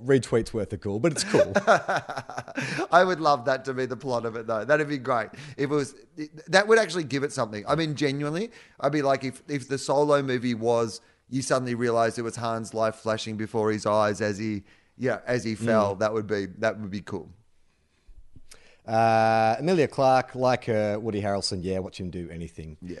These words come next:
Speaker 1: But I'm still not convinced. I, I don't know that I will go see Han Solo at the cinema.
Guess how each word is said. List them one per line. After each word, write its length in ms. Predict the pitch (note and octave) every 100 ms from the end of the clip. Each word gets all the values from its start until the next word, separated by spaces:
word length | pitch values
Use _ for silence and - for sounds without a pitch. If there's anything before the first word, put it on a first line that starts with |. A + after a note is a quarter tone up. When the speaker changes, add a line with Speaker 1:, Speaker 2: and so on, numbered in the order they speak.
| -
Speaker 1:
But 80 | A#2
I'm 100 | A#2+
still 180 | E3
not 140 | B2 -
convinced. 320 | G2+ F2+ E2+
I, 160 | D#3+ E3+
I 40 |
don't 220 | E3+ E3
know 180 | C#3 B2
that 120 | A2
I 100 | G#2
will 100 | G2+
go 160 | F#2+ G2
see 400 | - F#2+ F2+ E2+ - F2
Han 200 | F2+ F2+
Solo 400 | - F2+ F2 E2+
at 160 | F2+ _
the 80 | -
cinema. 400 | - E2 D#2